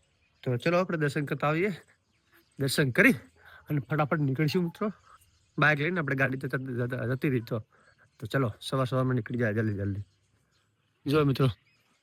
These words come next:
મસ્ત મજાનો નજારો છે વાહમાં. કેટલો મસ્ત નજારો છે જો. ચલો,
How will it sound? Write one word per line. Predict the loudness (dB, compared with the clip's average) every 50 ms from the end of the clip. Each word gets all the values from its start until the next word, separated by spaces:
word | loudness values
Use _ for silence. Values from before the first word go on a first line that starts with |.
| _ _ -6
મસ્ત | -4 -4 -4 -4 -4
મજાનો | -4 -4 -4 -4 -2
નજારો | -2 -2 0 0 0 -2 -2
છે | -4 -4 -6
વાહમાં. | -4 -4 -2 -4 -4 -6 -8 _ _ _ _ _ _ _ _ _ _ _ _ _ _ _ _ _ _ _ _ _ _ _ _ _ _ _
કેટલો | -8 -4 -2 0 0
મસ્ત | 0 -2 -4 -4 -4
નજારો | -2 0 0 0 0 -2
છે | -2
જો. | -2 -2 -4 -6 -10 _ _ _ _ _ _ _ _ _ _ _ _ _ _ _ _ _ _ _ _ _ _ _ _ _ _ _ _ _ _ -10
ચલો, | -8 -8 -8